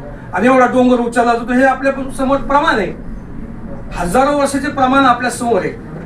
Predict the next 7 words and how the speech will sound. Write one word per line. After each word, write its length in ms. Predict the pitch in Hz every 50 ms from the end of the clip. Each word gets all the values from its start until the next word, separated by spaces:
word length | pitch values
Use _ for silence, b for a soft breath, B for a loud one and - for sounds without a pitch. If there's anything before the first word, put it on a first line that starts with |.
| - - - -
आणि 160 | 175 185 233
म्हणून 340 | 240 247 262 285 302 302 294 - - - - - - - - - - - -
मी 100 | 202 208
पुन्हा 320 | 208 226 233 240 302 320
मागे 280 | 320 320 294 285 285 277
जाऊन 200 | 277 269 269 262
सांगन, 500 | - - 226 220 226 220 214 208 202 175